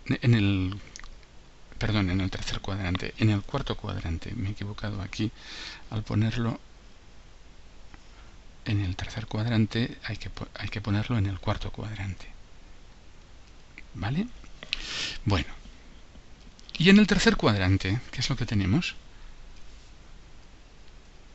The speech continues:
Bien, dibujamos bien esto, que me ha quedado un poco borroso.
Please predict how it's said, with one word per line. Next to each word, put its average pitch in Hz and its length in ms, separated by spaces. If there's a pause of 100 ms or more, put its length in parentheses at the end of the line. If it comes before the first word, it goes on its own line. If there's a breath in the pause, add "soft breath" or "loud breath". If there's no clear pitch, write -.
(2500)
Bien, 117 160 (260)
dibujamos 107 540
bien 107 180
esto, 117 380 (2250 loud breath)
que - 120
me 110 120
ha - 20
quedado 107 260
un 104 80
poco 104 240
borroso. 113 520